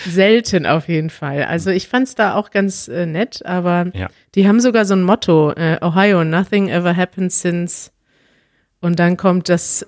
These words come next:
Speaker 1: äh, Sta-, das Jahr der Gründung des Staates.
Speaker 2: Ach ja, witzig.
Speaker 1: Kennst du das?
Speaker 2: Nee.
Speaker 1: Ja, ich freue mich auch auf Gegennachrichten aus Ohio. Ihr könnt uns gerne mal schreiben, wie schön Ohio ist. Da freue ich mich auch. Das ist ja da an den Seen gelegen.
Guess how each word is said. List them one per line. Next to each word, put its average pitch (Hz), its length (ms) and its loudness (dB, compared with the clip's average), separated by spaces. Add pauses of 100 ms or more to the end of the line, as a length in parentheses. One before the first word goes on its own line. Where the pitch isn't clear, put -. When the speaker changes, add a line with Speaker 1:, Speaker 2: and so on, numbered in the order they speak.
(100)
Speaker 1:
äh, 170 180 0
Sta-, 170 420 -2
das 175 220 -2
Jahr 180 240 2
der 196 140 2
Gründung 190 460 2
des 160 140 -2
Staates. 160 600 -2
Speaker 2:
Ach - 160 -16
ja, 95 260 -10
witzig. - 480 -16 (240)
Speaker 1:
Kennst 185 240 -6
du 220 60 -6
das? 226 280 -2 (420)
Speaker 2:
Nee. 107 180 -2 (720)
Speaker 1:
Ja, 175 320 0 (100)
ich - 320 -16 (100)
freue 226 240 0
mich 277 320 -2
auch 208 240 2
auf 190 360 0
Gegennachrichten 190 880 0
aus 180 240 0
Ohio. 170 460 2
Ihr 156 120 0
könnt 208 220 -2
uns 202 180 -4
gerne 185 240 0
mal 196 120 2
schreiben, 185 440 -2
wie 196 80 0
schön 226 320 0
Ohio 147 360 0
ist. - 260 -12
Da 160 60 -10
freue - 200 -6
ich 190 120 -8
mich - 180 -12
auch. 170 200 -4
Das - 200 -6
ist - 120 -6
ja 180 140 2
da 165 140 -2
an 175 160 -4
den 165 180 0
Seen 208 320 4
gelegen. 202 480 2